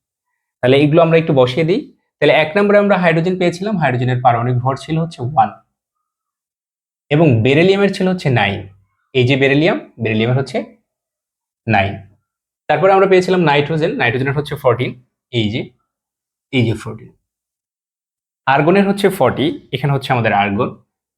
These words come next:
এটা হচ্ছে ফর্টি। এবং আমরা দেখতে পাচ্ছি যে ক্লোরিন, ক্লোরিনের হচ্ছে থার্টি ফাইভ পয়েন্ট ফাইভ, এই যে এই বরাবর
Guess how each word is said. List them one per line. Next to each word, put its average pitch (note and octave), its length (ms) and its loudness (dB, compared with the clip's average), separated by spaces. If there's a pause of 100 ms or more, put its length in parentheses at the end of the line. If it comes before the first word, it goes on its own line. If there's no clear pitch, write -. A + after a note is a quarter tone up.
(100)
এটা B2 140 -4
হচ্ছে B2+ 240 -4 (420)
ফর্টি। B2 340 -2 (1120)
এবং D3 120 0
আমরা F3+ 120 4
দেখতে F#3+ 200 0
পাচ্ছি G3 200 0
যে F3+ 160 4
ক্লোরিন, F#3 460 2
ক্লোরিনের F3+ 380 2
হচ্ছে G#3 160 -2
থার্টি F#3 260 0
ফাইভ F#3 300 0
পয়েন্ট A2 240 -6
ফাইভ, G2 180 -12 (340)
এই C3 80 -2
যে D#3 180 -2
এই C#3+ 140 2
বরাবর A2+ 360 -2